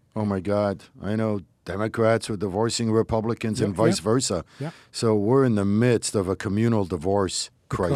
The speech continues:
Speaker 1: crisis.
Speaker 2: we never had each other. Our grandparents argued and bickered and complained about all the things they didn't like about each other. <laughs> "Why do you have to be like this? Why can't you do like that?" <laughs>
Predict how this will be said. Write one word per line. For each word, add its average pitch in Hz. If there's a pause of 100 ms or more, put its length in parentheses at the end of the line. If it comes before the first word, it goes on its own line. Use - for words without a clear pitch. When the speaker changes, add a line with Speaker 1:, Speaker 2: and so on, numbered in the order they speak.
Speaker 1:
crisis. 117
Speaker 2:
we 123
never 127
had 123
each -
other. 101 (1500)
Our 135
grandparents 139
argued 135
and 123
bickered 139
and 131
complained 135 (880)
about 120
all 131
the 110
things 113
they 113
didn't 120
like 110
about 98
each 101
other. - (680)
<laughs> -
"Why 156
do 196
you 185
have 185
to 185
be 190
like 196
this? 180
Why 156
can't 170
you 190
do 185
like 190
that?" 165
<laughs> -